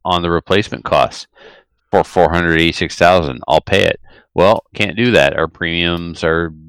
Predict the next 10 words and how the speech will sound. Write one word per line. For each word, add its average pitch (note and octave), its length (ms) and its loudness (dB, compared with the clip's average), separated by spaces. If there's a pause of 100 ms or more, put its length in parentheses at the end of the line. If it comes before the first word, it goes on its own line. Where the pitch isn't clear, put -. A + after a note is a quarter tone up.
(120)
designed D#2+ 640 -2
on E2 360 2
what D#2+ 180 0
you F2+ 180 -4
pay. G#2+ 380 4
Well, E2+ 420 2 (140)
<laughs> - 120 -20
I - 120 -16
mean, B2+ 220 -4
that, C#3 180 2